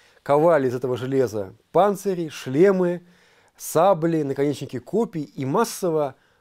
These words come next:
давали алман, то есть дань айратам, или меняли это железо на скот, там, какие-то продукты животноводства и так далее. И тем самым жили.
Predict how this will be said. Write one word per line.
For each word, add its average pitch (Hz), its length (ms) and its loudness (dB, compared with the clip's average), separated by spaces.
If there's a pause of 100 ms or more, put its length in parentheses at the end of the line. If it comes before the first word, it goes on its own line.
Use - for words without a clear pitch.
(100)
давали 143 440 4
алман, 127 540 0
то 185 160 -4
есть 147 200 -6
дань 156 260 2
айратам, 135 600 -2
или 185 160 -2
меняли 160 640 2
это 123 220 -6
железо 160 440 -2
на 127 120 -2
скот, - 500 0 (480)
там, 120 140 -6
какие-то 127 220 -6
продукты 139 260 -4
животноводства 135 720 -2
и 131 40 0
так 135 180 -6
далее. 113 220 -4
И - 20 -20
тем 208 160 -4
самым 175 300 -4
жили. 123 360 -4